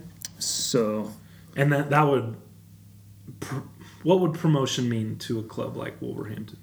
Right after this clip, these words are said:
Speaker 1: Uh, promotion would be huge. Not only would it be bragging rights,
Speaker 2: Mm-hmm.
Speaker 1: uh, for the region, best club in the, uh, West Midlands. Uh,
Speaker 2: <laughs>
Speaker 1: right.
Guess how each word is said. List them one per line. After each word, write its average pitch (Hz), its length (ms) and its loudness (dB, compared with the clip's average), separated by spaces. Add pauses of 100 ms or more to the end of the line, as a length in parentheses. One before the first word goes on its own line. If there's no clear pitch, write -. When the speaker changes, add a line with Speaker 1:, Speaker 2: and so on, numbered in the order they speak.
(160)
Speaker 1:
Uh, 117 340 2
promotion 156 1000 6
would 131 800 0
be 127 160 6
huge. - 720 0
Not 139 280 4
only 151 240 6
would 143 160 6
it 113 80 -2
be 127 100 4
bragging 127 680 4
rights, 101 440 -2 (120)
Speaker 2:
Mm-hmm. 104 300 -6 (120)
Speaker 1:
uh, 117 240 2
for 131 180 4
the 120 100 2
region, 120 580 4 (320)
best - 260 4
club 143 220 4
in 131 140 2
the, - 540 -2
uh, 113 280 2 (340)
West 131 300 2
Midlands. 120 480 2 (720)
Uh, 139 300 4 (120)
Speaker 2:
<laughs> - 1600 0
Speaker 1:
right. 160 420 6